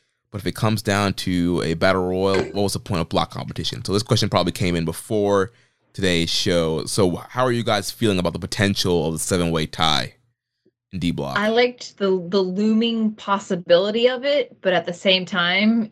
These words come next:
Speaker 2: i-, it's, again, if it, we're going to go to, like, a battle royal or, you know, multiple runoff matches,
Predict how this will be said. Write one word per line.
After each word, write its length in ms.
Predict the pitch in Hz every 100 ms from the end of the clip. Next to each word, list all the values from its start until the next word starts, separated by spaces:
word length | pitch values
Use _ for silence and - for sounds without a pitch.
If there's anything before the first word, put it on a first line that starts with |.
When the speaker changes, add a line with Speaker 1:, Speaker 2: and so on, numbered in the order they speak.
| _
Speaker 2:
i-, 120 | - -
it's, 440 | 196 175 180 - -
again, 540 | 196 196 175 160 160 160
if 220 | - 175 175
it, 220 | 190 185
we're 160 | 196
going 180 | 190 185
to 80 | 185
go 160 | 190 190
to, 120 | 196
like, 120 | 190
a 60 | -
battle 360 | 175 175 180
royal 600 | 175 175 175 175 175 175 - _ _
or, 640 | 190 190 180 170 170 160 202
you 120 | 190
know, 340 | 147 131 151 - - -
multiple 480 | 190 196 196 196 175
runoff 420 | 180 185 202 214
matches, 480 | 233 240 277 294